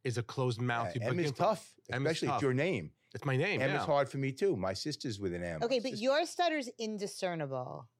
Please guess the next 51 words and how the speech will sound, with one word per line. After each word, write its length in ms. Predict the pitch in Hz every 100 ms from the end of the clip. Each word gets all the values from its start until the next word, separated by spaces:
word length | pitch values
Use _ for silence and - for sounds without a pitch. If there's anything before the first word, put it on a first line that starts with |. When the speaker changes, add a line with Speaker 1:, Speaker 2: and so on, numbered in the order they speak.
| _ _
Speaker 2:
It, 260 | 98 87 -
it's 560 | 113 87 - - - -
Speaker 1:
His 180 | 156 165
Speaker 3:
You 80 | 233 294
Speaker 1:
tricks 140 | 220
are 40 | 139
different. 520 | 147 147 107 92 98
Speaker 3:
No, 160 | 117
no, 60 | 107
Speaker 2:
No. 80 | -
Speaker 3:
no. 60 | 220
First 200 | 285 302
Speaker 1:
I 40 |
Speaker 3:
of 20 |
all, 80 | 277
Speaker 1:
can 80 | 247
tell 100 | 262
Speaker 3:
I, 60 | 285
Speaker 1:
his 100 | 294 233
Speaker 3:
I 120 | 247
Speaker 1:
tricks. 100 | 262
Speaker 3:
know 180 | 262 269
these 180 | 277 247
things 200 | 262 240
because 260 | 233 214
my 180 | 208 208
best 400 | 185 202 202 -
friend 400 | 196 185 196 214 208
from 480 | - 190 185 180 180
<clears throat> 140 | - 110
since 260 | - 170
I 100 | 180
was 180 | 170 -
three 420 | - 175 180 190 175
is 100 | 170
a 60 |
stutterer, 540 | 165 175 160 175 190 196
and 180 | 180 170
she 180 | 175 170
attended 420 | 170 170 170 165
many 320 | 160 160 165
national 520 | 160 160 156 160 160
stutterer 680 | 156 - 156 151 170 180 190 - _
organization. 1120 | 180 180 180 185 180 185 190 208 196 196 196 190 _ _ _
There's, 240 | 175 170 185
like, 200 | 170 175
a 120 | 156
get-together, 720 | 160 170 - 185 185 185 208
an 100 | 185
annual, 540 | 170 - 160 160 165 165
like, 180 | 165